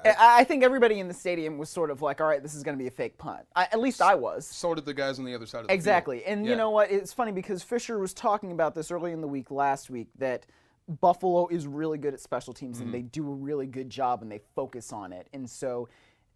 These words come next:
Speaker 1: that's what makes this tough going up against a team like that. It, it's going to be hard to execute that because they're gonna be ready for something, you know?
Speaker 2: Absolutely.
Speaker 1: If you are, and I are ready for it, then I'm sure as heck that H-,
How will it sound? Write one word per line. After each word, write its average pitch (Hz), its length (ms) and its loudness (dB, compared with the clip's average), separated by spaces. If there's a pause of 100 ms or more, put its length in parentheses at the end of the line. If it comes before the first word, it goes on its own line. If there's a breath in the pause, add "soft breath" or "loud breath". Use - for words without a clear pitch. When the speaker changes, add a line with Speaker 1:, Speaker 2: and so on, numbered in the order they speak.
(120)
Speaker 1:
that's 185 380 2
what 180 220 2
makes 160 240 -4
this 127 240 -8
tough 220 340 0 (100)
going 156 280 -2
up 143 160 -4
against 147 320 -10
a 127 60 -20
team 240 280 -6
like 107 300 -8
that. 85 300 -8
It, 143 200 -8
it's 160 200 -8
going 202 400 -4
to 190 60 -6
be 170 120 -6
hard 156 360 0 (160 soft breath)
to 165 140 0
execute 170 460 -2
that 139 180 -2
because 143 280 -8
they're 202 100 2
gonna 185 400 0
be 160 140 -8
ready 156 320 -2
for 127 180 -12
something, 156 520 -4
you - 40 -20 (120)
know? 196 60 0
Speaker 2:
Absolutely. 220 480 -4
Speaker 1:
If 180 140 0
you 285 160 4
are, 285 160 6
and 240 100 0
I 226 160 4
are 214 100 2
ready 190 220 0
for 180 340 -2
it, 160 140 -6
then 156 220 -2
I'm 165 220 -4
sure 196 440 -2
as 160 140 -4
heck 156 280 -2
that 143 220 -2
H-, 165 100 -10